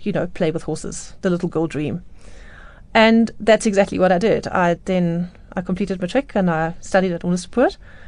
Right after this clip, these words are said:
and I became a vet and I practiced. And I kept saying to myself, by that time, obviously, I'd realized that the Lipizzanas were really close by. And I went and watched shows there and I took photographs for them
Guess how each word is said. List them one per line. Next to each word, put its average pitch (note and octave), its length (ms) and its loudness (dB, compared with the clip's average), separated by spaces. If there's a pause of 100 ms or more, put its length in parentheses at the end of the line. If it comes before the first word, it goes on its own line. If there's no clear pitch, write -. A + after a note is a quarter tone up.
(260)
and G3 140 2
I F3+ 40 2
became F3+ 300 0
a D#3 60 -2
vet G#3+ 320 2
and E3+ 120 -2
I - 40 -6
practiced. - 600 -2 (520)
And A#3 180 4
I B3 80 4
kept - 240 -2
saying C4 200 6
to B3+ 100 0
myself, A3+ 640 2
by A3 120 4
that A3 140 0
time, G#3 160 4
obviously, F3 340 2
I'd D3+ 120 0
realized D#3+ 340 0
that - 120 -6
the D3 80 -2
Lipizzanas D3+ 520 -2
were - 240 -2 (120)
really - 180 -4
close C#3 180 -2
by. G2+ 300 -2 (640)
And F3+ 320 4
I G3 120 6
went F#3+ 200 2
and F3+ 120 0
watched F3 240 -6
shows F3+ 260 4
there F3+ 340 4
and E3 320 -4
I E3+ 180 0
took F#3 200 -10
photographs F#3 460 -2
for F3+ 80 -8
them F3 340 -2